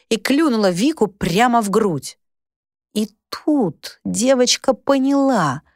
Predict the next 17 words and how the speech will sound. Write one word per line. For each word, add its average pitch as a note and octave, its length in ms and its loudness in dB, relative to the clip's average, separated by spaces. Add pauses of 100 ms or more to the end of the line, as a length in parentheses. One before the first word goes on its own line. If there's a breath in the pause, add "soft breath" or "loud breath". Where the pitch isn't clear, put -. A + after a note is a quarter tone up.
(260)
Ну, C4 300 2
конечно B3+ 1080 2
же, G#3+ 400 2 (160)
кулон! D#4+ 880 2 (520)
Как E4+ 280 2
она F4+ 160 4
могла F4+ 320 2
про F4 160 0
него E4 220 2
забыть? C4+ 500 0 (400)
Он G#3+ 180 2
уже A#3 200 2
не C4+ 160 2
раз D4 300 4
заставлял A3 520 2
отступать A#3 540 0
врагов, C4 580 2